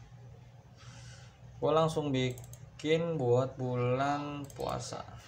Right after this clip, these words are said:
Oke. Poster bulan Ramadan. Nah, ini dia nih.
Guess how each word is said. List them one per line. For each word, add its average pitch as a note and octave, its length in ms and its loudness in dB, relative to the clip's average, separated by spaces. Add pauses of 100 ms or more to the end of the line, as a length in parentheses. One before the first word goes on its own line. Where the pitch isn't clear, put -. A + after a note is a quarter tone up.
(680)
Oke. C3+ 480 6 (1300)
Poster C#3 460 4
bulan B2+ 240 2
Ramadan. A#2+ 500 4
Nah, A2+ 160 0
ini A#2 160 0
dia A2+ 80 2
nih. G#2+ 720 -4